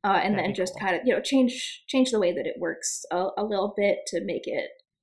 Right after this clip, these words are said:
Speaker 1: more appropriate to a thrown weapon. But regardless of that,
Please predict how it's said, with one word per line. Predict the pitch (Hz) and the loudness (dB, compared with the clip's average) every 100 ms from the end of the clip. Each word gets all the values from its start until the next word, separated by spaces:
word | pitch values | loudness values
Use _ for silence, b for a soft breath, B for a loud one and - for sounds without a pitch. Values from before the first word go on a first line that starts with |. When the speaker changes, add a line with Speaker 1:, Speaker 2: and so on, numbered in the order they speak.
| _ - | _ 2
Speaker 1:
more | 208 170 | 2 2
appropriate | 175 - 185 - 208 208 - - | -2 -4 -4 -2 -2 -2 -6 -6
to | |
a | 208 | -6
thrown | - 196 208 | -6 -6 -4
weapon. | 202 180 208 220 - _ _ _ - | -4 -4 -4 -8 -10 _ _ _ 0
But | 190 180 - _ _ _ _ _ _ | 2 2 -2 _ _ _ _ _ _
regardless | 392 403 427 339 226 208 | 0 2 4 4 0 -2
of | 196 | -4
that, | - - | 0 0